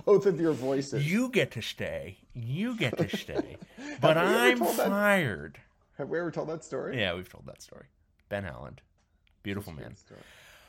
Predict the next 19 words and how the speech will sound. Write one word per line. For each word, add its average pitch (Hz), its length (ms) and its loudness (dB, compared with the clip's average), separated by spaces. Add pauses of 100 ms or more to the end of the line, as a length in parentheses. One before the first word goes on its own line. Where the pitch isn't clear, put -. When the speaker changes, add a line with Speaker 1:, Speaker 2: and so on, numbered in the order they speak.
(420)
Speaker 2:
All 160 240 10
right. 123 280 6 (220)
Well, 156 260 8
for 175 240 6
Tracy 147 360 0
Pearson, 139 560 0 (380)
I'm 127 300 2
Speaker 1:
But 80 120 -8
I'm 277 160 -10 (100)
Speaker 2:
Da-, 101 180 0
Speaker 1:
fired. 190 320 -10 (140)
Speaker 2:
<laughs> 123 160 -10
but 104 120 -6
I'm 185 280 -4
fired. - 840 -12
Uh, 113 560 8
I'm 135 160 4
David 131 260 0
Woods, 123 320 0